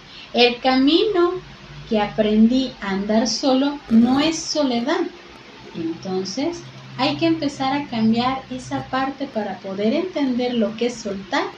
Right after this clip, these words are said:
y controlar nuestra libertad.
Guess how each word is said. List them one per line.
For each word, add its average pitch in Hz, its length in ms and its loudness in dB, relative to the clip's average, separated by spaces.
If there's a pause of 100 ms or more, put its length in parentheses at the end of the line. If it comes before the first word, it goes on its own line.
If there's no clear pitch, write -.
(240)
y 220 140 0
controlar 196 680 -4
nuestra 220 720 2
libertad. 202 580 0